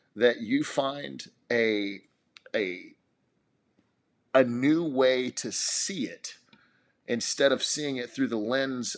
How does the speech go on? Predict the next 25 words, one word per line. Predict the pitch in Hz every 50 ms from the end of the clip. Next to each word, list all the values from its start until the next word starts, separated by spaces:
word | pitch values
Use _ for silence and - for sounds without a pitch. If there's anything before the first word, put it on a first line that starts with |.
| - -
of | - 120 117 113 95
that | 98 104 104 101 - -
chaos. | - - 117 110 101 82 - - - - - - - - - _ _ -
Now, | 123 110
for | - 127
me, | 139 196 208 170 135 123 - - - - - -
I | 120 135
find | 135 - - 135 135 135 131 117
that | 113 110 113 - - - - - - - - _ _ -
the | 104 123
silence | - - - 147 139 147 165 151 123 107 110 110 - - - -
that | - 123 113
I | 110 117
look | 117 123 - -
for, | - - 117 107 104 120 120 - -
I | 110 117
find | - - 113 127 135
it | 143 131
in | 104 101
nature | 98 101 131 131 - 120 92
a | 82
lot. | 82 78 67 65 62 _ _ _ _ _ _ _ _ _ _ _ _ _ _ _ _
I | - 110
find | 107 - - 127 127 135 131
that | 123 117 120